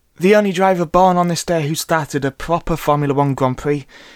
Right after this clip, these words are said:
is Adrian Campos, who celebrates his sixtieth birthday today.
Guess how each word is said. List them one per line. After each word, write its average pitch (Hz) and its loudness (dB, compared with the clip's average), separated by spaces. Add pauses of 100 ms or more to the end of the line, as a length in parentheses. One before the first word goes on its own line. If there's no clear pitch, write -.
(100)
is 139 -4
Adrian 185 2
Campos, 147 -6
who 120 -8
celebrates 143 0
his 127 -4
sixtieth - -4
birthday 92 -6
today. 95 -8